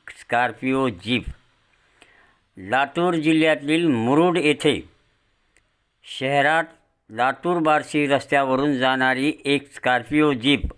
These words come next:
रस्त्याच्या कडेच्या हॉटेलमध्ये घुसली. चहा पीत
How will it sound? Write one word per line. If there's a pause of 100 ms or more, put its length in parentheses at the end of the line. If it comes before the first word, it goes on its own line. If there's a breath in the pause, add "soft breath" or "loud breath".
(120)
रस्त्याच्या
कडेच्या
हॉटेलमध्ये
घुसली. (1400 soft breath)
चहा
पीत